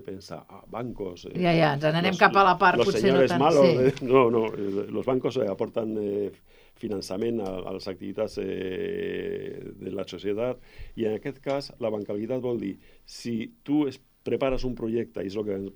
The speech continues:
Speaker 1: ens parlarà Mario, si tu prepares un projecte de forma que un banc fos capaç de finançar-lo, vol dir que l'has, l'has pensat molt bé. Després ja veurem, doncs, el, com es paga, qui ho... Però, des de luego,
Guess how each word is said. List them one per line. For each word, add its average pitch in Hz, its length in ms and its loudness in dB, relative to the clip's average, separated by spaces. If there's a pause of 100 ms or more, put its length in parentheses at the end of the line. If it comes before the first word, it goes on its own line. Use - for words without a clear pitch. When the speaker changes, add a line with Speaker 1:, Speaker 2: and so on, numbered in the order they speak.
Speaker 1:
ens 107 200 -10
parlarà 101 340 -4
Mario, 85 360 -8 (380)
si - 140 -12
tu 120 100 -6
prepares 131 280 2
un 123 80 -2
projecte 117 320 -2
de 107 80 -4
forma 107 320 -4
que 120 80 -4
un 117 100 -2
banc 117 220 -4 (100)
fos - 380 -4
capaç 98 400 -8 (300)
de 147 100 -8
finançar-lo, 107 640 -6 (460)
vol 120 200 0
dir 123 140 -4
que 123 80 -2
l'has, 110 140 -4
l'has 117 400 -8
pensat - 280 -6
molt 95 240 -8
bé. 87 140 -14
Després 120 260 -14
ja 156 120 -6
veurem, 123 240 -2
doncs, 113 180 -6
el, 104 300 -4 (260)
com 120 180 -4
es 101 120 -10
paga, 110 340 -6
qui 107 220 -8
ho... 107 180 -6 (300)
Però, 110 240 2
des 92 120 -6
de 110 120 -2
luego, 117 300 0